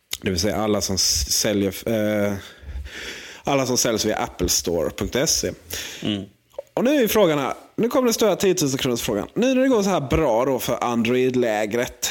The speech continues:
Speaker 1: Jag menar, eh, förut var det P C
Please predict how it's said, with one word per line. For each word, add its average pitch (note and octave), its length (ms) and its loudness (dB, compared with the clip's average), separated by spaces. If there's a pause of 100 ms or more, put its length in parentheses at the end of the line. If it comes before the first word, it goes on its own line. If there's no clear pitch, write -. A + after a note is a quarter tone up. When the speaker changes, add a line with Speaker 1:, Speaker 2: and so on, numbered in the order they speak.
Speaker 1:
Jag C#3+ 100 0
menar, C3 200 0 (720)
eh, A2+ 520 0
förut D3 240 0
var C#3+ 100 0
det C#3+ 60 0
P D3 240 2
C C#3 180 2